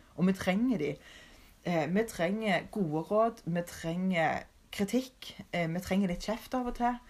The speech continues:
vi trenger litt irettesettelse, vi trenger nysgjerrighet, undring. Hva er det dere holder på med? Eh, hvorfor har dere ikke gjort noe med dette? Hvorfor, hva tenker dere om dette?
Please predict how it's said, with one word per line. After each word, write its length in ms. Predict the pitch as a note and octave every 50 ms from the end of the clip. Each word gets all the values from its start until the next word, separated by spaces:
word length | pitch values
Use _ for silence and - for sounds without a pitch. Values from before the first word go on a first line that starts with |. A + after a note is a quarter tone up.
| - - - - - - -
vi 80 | F#3+
trenger 360 | F#3+ - - D#3 D#3+ F3 F3+ E3
litt 100 | D#3 -
irettesettelse, 960 | E3+ F#3+ G3+ G3+ - - - E3+ E3 - F#3 F#3 - G3 G3 - - A3 A3 G#3
vi 80 | F#3+
trenger 300 | F#3+ - D3 C#3+ D3 D3
nysgjerrighet, 880 | D3+ D3 C#3+ - - E3+ D3 C#3+ D3 E3 E3+ F3 G3+ G#3+ A3 A3 A3+ A3+ - G3
undring. 600 | G3+ F#3+ F3+ D#3 C3+ C3 - - - F3+ F#3 F#3+
Hva 160 | - - - -
er 140 | D3+ D#3 F#3
det 80 | A3 A#3
dere 100 | B3+ B3+ -
holder 160 | A3 A3 G#3
på 260 | - G3+ F#3 G3+ A3+
med? 220 | A#3+ A#3+ A#3+ A#3+ A#3+ - - - - - - - - - _ - - -
Eh, 360 | F3 E3+ E3 D#3 D3 C#3 D3 -
hvorfor 300 | - F#3 E3+ - A#3+ A3
har 60 | A3
dere 20 |
ikke 180 | - - A3 G#3+
gjort 120 | - -
noe 200 | A3 F#3 E3+ F3+
med 120 | F3+ F#3+ F#3+
dette? 560 | F#3 - - - _ - E3+ F#3 G3 G3 G3 -
Hvorfor, 220 | E3+ D#3+ - -
hva 140 | - F#3 F#3 -
tenker 300 | A3 G#3 F#3 - - -
dere 100 | F#3+ F#3
om 80 | G3+ G3
dette? 520 | F#3+ - - - - - - F#3+ G3+